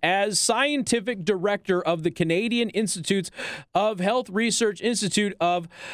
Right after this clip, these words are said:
Indigenous Peoples Health. Can you even fit that many words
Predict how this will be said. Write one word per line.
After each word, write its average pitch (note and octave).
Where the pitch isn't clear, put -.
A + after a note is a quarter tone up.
Indigenous A#3+
Peoples G#3
Health. F#3
Can G3+
you D#4+
even F#4+
fit B3
that C4+
many C4
words B3